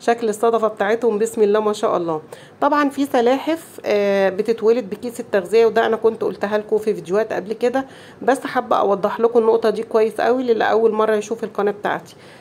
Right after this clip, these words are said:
لو السلحفة، آه، ال-،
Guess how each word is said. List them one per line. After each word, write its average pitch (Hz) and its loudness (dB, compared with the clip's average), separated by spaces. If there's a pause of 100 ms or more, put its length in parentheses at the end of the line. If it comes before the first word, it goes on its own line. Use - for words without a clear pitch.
(120)
لو 214 2
السلحفة، 190 -2
آه، - -2
ال-، 175 2